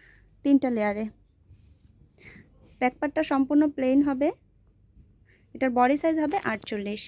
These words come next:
আর বডি মেজারমেন্টের জন্য বেল্টও দেওয়া আছে। আপনারা কিন্তু আপনাদের বডি সাইজটা অ্যাডজাস্ট করতে পারবেন বেল্ট বেঁধে।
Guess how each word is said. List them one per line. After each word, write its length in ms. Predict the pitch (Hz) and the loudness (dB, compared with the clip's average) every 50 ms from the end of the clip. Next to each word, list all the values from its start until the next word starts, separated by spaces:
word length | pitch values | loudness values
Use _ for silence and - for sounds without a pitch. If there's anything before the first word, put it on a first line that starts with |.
| - _ - - | -14 _ -10 -4
আর 100 | 226 233 | -4 -4
বডি 280 | 220 220 233 233 240 277 | -2 -2 -4 -2 2 2
মেজারমেন্টের 540 | 285 269 262 277 277 285 285 277 - 285 254 | 2 2 2 0 0 0 0 0 0 -4 -4
জন্য 180 | 277 277 302 359 | 0 2 2 2
বেল্টও 400 | 349 254 240 226 220 214 233 226 | 2 0 -2 -4 -2 -4 -6 -4
দেওয়া 220 | 208 196 196 196 | -4 -4 -4 -4
আছে। 260 | 202 202 - - 233 226 214 _ - - - | -6 -8 -10 -10 -12 -12 -12 _ -20 -18 -18
আপনারা 240 | 233 - - 254 254 | -16 -8 -6 -4 -4
কিন্তু 200 | 254 262 254 254 | -2 -4 -4 -4
আপনাদের 340 | 254 247 - 254 240 240 240 240 233 226 233 240 220 - - | -6 -6 -6 -6 -6 -4 -4 -6 -6 -8 -10 -12 -12 -10 -6
বডি 240 | 214 220 214 226 254 | -6 -4 -2 -2 -4
সাইজটা 380 | 247 - 254 240 - - - 339 370 | -4 -4 -8 -8 -8 -10 -10 -10 -8
অ্যাডজাস্ট 360 | - 233 208 208 220 208 - | -6 -8 -8 -8 -10 -12 -10
করতে 220 | - 220 208 - 240 | -12 -16 -16 -16 -12
পারবেন 260 | - 233 226 240 320 330 294 | -12 -12 -6 0 2 2 2
বেল্ট 240 | 233 208 190 190 202 196 | 2 0 -4 -8 -10 -10
বেঁধে। 240 | 190 202 185 208 | -10 -12 -10 -12